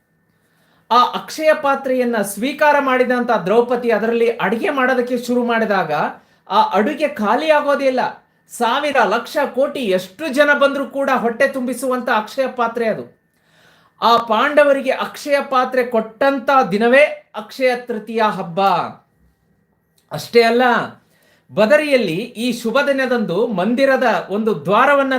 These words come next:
ತೆಗಿತಾರೆ. ನಾರಾಯಣನ ಒಂದು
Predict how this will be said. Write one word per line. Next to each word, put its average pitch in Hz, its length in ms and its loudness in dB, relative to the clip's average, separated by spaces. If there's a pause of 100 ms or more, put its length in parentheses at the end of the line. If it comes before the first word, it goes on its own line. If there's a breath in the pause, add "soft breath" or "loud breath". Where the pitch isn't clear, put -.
ತೆಗಿತಾರೆ. 214 800 -4 (560)
ನಾರಾಯಣನ 277 840 2 (240)
ಒಂದು 240 580 0